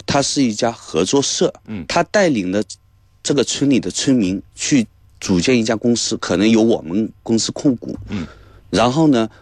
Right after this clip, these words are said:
Speaker 1: 我们通过这些大数据要求，哎，比如说这个村里面芋头，哎，种的。
Speaker 2: 我懂了。
Speaker 1: 对。
Speaker 2: 那个杨轩，你也知道了，就现在其实是把各个散户的这种生产力把它变现，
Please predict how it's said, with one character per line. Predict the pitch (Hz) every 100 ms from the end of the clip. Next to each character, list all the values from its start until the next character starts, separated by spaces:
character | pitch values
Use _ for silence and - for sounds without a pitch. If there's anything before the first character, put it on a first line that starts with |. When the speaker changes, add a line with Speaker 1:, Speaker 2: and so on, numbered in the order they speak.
| -
Speaker 1:
我 | 92
们 | 82 110 123 -
通 | 131
过 | 135
这 | -
些 | 117 131
大 | -
数 | - 131
据 | 120 147 117 -
要 | 131 135
求， | 147 - - -
哎， | 135
比 | 170 98
如 |
说 | 98
这 | 120 131
个 | -
村 | - 127
里 | 117
面 | 92 90
芋 | 160 139
头， | 104 98 107 _ -
哎， | 123 117 -
种 | - 127
的。 | 110 92 - - - - - - _ - - _ _ _ _ _ -
Speaker 2:
我 | 135 160
懂 | 104
了。 | 92 113 - - - - -
Speaker 1:
对。 | 87 73 -
Speaker 2:
那 | 151 147
个 |
杨 | 139 156
轩， | 185 175
你 | 143 160
也 | 160
知 | 151
道 | 156
了， | 143 143
就 | 160
现 | 160 190
在 | 180
其 | 156 156
实 | 165
是 | 156 143
把 | 123 113
各 | 156
个 | 156
散 | 151 101
户 | 107 160
的 | 131
这 | 123
种 | 113
生 | 123 131
产 | 120 95
力 | 110
把 | 85
它 |
变 | 98 135
现， | 127 147